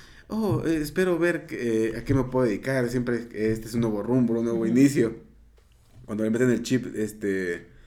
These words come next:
Speaker 2: Para ver cuál eran sus habilidades.
Speaker 1: El chip de carrera lo
Speaker 2: Sí.
Speaker 1: considera que el mismo, eh, su mejor op-, aptitud es ser repartidor.
Speaker 2: El deli-, delivery, ¿no?
Speaker 1: <laughs> O sea,
Speaker 2: Es
Speaker 1: su-,
Speaker 2: lo mismo, güey.
Speaker 1: <laughs> lo mismo, pero mil años después.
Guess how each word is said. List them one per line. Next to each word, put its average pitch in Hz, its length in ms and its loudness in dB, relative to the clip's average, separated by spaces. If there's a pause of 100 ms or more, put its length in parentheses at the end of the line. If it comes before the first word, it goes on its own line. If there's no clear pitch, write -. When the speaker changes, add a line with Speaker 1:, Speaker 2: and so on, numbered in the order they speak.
Speaker 2:
Para 180 180 -2
ver 175 240 -2
cuál 190 180 0
eran 185 160 2
sus 156 220 -10
habilidades. 151 600 -2
Speaker 1:
El 120 100 4
chip 135 160 4
de 131 140 8
carrera 139 540 6 (120)
lo 110 120 0
Speaker 2:
Sí. 110 60 -4
Speaker 1:
considera 117 680 2
que 101 520 0
el 104 100 -4
mismo, 120 360 2
eh, 101 460 0
su 110 180 0
mejor 120 320 6
op-, - 360 0 (100)
aptitud 123 500 0
es 117 140 -2
ser 110 160 -2
repartidor. 104 480 -6 (100)
Speaker 2:
El 233 140 6
deli-, 226 220 8
delivery, 214 540 6
¿no? 208 120 -4
Speaker 1:
<laughs> - 1120 6
O 120 60 2
sea, 120 200 2
Speaker 2:
Es 185 140 -6
Speaker 1:
su-, 185 60 -6
Speaker 2:
lo 202 80 4
mismo, 226 360 0
güey. 175 180 -4
Speaker 1:
<laughs> 160 60 6
lo 135 100 8
mismo, 151 280 8
pero 110 160 -2
mil 113 240 2
años 117 220 2
después. 101 440 -2